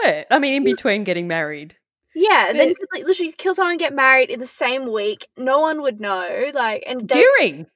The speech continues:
Speaker 2: It's amazing. And then,
Speaker 1: Yeah.
Speaker 2: but then he literally went to sleep in the murder victim's car. Come on.
Speaker 1: Oh, get it together,
Speaker 2: He
Speaker 1: hippies.
Speaker 2: wasn't very bright. So that meant Bobby Beausoleil was in jail.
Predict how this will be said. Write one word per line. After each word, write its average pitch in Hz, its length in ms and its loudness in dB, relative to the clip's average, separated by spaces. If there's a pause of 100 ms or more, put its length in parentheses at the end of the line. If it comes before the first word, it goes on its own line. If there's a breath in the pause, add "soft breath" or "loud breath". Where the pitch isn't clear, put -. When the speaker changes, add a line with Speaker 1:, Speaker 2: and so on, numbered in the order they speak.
(260)
Speaker 2:
It's 294 140 -10
amazing. 320 500 -4 (580 soft breath)
And 302 200 0
then, 320 100 0
Speaker 1:
Yeah. 370 120 2
Speaker 2:
but 330 160 -4
then 349 180 -2
he 359 80 -6
literally 440 380 0
went 440 160 -2
to 480 120 4
sleep 359 440 -4
in 320 160 -4
the 349 80 2
murder 302 280 -2
victim's 302 420 -6
car. 226 520 -2 (340)
Come 294 280 0
on. 185 340 -8 (840 soft breath)
Speaker 1:
Oh, 226 640 0 (400 loud breath)
get 311 200 -2
it - 160 -8
together, 165 560 -6
Speaker 2:
He 175 160 -8
Speaker 1:
hippies. 208 220 -8
Speaker 2:
wasn't 330 420 -4 (140)
very 247 380 -2
bright. 202 280 -4
So 285 100 -12
that 302 160 0
meant 311 180 -6
Bobby 285 260 0
Beausoleil 220 680 -6 (360 soft breath)
was 233 160 -6
in 240 440 -10
jail. 196 600 -6